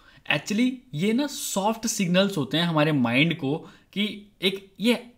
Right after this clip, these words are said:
सॉफ्ट सिग्नल्स होते हैं हमारी हैप्पीनेस के लिए। हमारे माइंड को ऐसे स-, हैप्पीनेस के सॉफ्ट सिग्नल्स देना हमारा काम है।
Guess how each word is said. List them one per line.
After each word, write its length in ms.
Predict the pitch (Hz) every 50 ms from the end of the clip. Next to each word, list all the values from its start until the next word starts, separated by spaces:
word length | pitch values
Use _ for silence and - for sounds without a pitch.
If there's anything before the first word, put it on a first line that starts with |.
| - -
सॉफ्ट 400 | - - - 175 185 226 220 -
सिग्नल्स 340 | - 220 190 202 220 202 196
होते 180 | 165 - 208
हैं 60 | 240
हमारी 260 | 226 185 180 202 240 220
हैप्पीनेस 440 | 151 - 120 - 160 160 156 151
के 120 | - 139 120
लिए। 260 | 107 101 98 - - - _ _ _ _ - - - _ _ -
हमारे 280 | 143 147 - 180 214 226
माइंड 480 | 190 156 131 120 123 135 147 165 175
को 560 | 165 - - 160 160 175 190 185 185 - - - -
ऐसे 340 | 147 139 139 - - 185 185
स-, 260 | 185 - - - - -
हैप्पीनेस 500 | - 139 139 - - 170 160 156 151 -
के 160 | - 180 185
सॉफ्ट 560 | 180 - - - - - 135 143 165 170 -
सिग्नल्स 400 | - - 147 139 147 147 165 175
देना 400 | 160 143 127 131 127 127 139 147
हमारा 400 | 151 - 127 123 120 110 117 123
काम 440 | 123 - - 127 120 113 113 120 123
है। 260 | 117 110 104 101 -